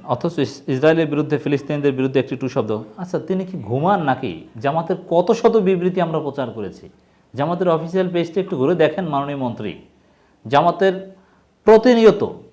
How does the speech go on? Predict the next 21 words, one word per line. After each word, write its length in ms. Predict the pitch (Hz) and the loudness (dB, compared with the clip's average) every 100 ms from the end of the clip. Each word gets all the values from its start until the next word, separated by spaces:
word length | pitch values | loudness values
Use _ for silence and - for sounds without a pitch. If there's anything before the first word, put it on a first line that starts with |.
| - | -20
যে 300 | 123 131 208 | -10 4 6
কোনো 220 | 233 240 | 8 6
ঘটনার 640 | 196 175 180 165 120 117 - | 6 4 6 4 4 0 -6
ইসরায়েলের 380 | 131 135 156 151 | -2 0 2 0
বিরুদ্ধে 320 | 135 147 143 | -2 -4 -2
বক্তব্য 440 | 135 123 135 131 | -2 -2 -4 -4
রয়েছে, 300 | 131 113 - | -2 -4 -6
ফিলিস্তিনের 460 | 123 117 117 117 107 98 | -6 -6 -6 -6 -8 -6
পক্ষে 240 | 113 - | -8 -6
বক্তব্য 400 | 104 92 95 87 | -8 -8 -12 -12
রয়েছে। 280 | 82 78 - _ _ _ | -14 -16 -20 _ _ _
হাজারো 640 | - 156 175 185 180 175 | 2 6 8 10 10 8
লক্ষ 380 | 143 196 - - | 6 4 2 2
নেতাকর্মী 500 | 214 180 202 160 151 | 2 4 2 0 -2
জামাতের 600 | 139 135 127 117 87 - - _ _ - | 0 0 0 -2 -4 -10 -20 _ _ -8
এই 120 | 123 | -4
গত 300 | 135 131 - | -2 -2 -2
এক 260 | 151 151 - | 2 2 0
মাসে 280 | 135 123 135 | -4 -2 -2
মাঠে 400 | 104 123 - 170 | 0 2 2 0
নেমে, 420 | 151 135 110 90 | -2 -2 -4 -6